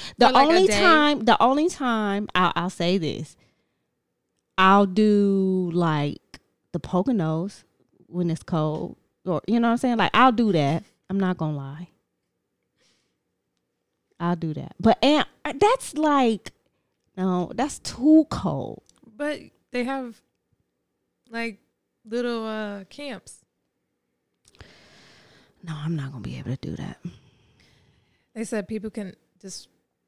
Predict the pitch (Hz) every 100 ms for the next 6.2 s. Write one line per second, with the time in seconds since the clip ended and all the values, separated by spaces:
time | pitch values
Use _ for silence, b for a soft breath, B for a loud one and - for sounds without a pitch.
0 | _ _ _ _ 202 202 214 185 165 165
1 | 165 - 185 180 175 175 - 180 165 _
2 | _ _ 302 269 208 180 _ _ _ 214
3 | 208 202 202 180 196 _ _ _ 220 214
4 | 220 185 220 208 208 196 196 190 196 196
5 | 190 185 190 _ 196 190 190 190 185 185
6 | 185 185